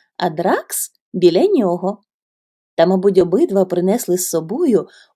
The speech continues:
подих весняного вітру. Бо старий борсук починає потягатися і випростує всі лапи, а тоді раптом перекидається на другий бік і натикається на Перекидайка.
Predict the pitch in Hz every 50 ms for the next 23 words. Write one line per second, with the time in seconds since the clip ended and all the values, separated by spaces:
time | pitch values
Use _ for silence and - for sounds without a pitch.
0 | _ _ _ - 170 180 277 381 415 392 311 330 330 - - 214 160 160 165 -
1 | - - 170 165 170 180 185 175 180 196 220 240 226 233 233 208 175 160 - _
2 | - - - - - _ _ _ _ _ _ _ _ _ - 160 185 185 - -
3 | 196 202 349 415 302 190 180 165 160 - - - 180 170 226 349 370 - - -
4 | - _ _ - 233 - - - 185 180 226 330 381 - - 175 175 175 165 160
5 | 175 220 403 523 - 277 - - 180 175 165 175 175 - - 180 - 370 359 -
6 | _ 381 381 381 370 - - 302 359 392 403 403 370 294 220 190 190 - 175 165
7 | - 240 - - - - - 175 - - 185 180 185 180 180 196 247 415 508 -
8 | - - 233 160 165 - - _ _ _ _ _ _ - 240 269 277 277 349 359
9 | 277 320 269 202 175 175 - 196 180 190 208 208 196 180 185 196 185 160 165 165
10 | 185 587 679 - _ - _ _ _ _ _ _ _ _ _ _ _ _ _ _
11 | _ _ - 302 277 226 185 180 370 403 392 - 539 605 587 427 277 190 - -
12 | 190 170 160 - - _ _ 339 370 392 381 381 381 392 392 392 - 453 381 233
13 | 202 170 156 160 165 - - - 175 196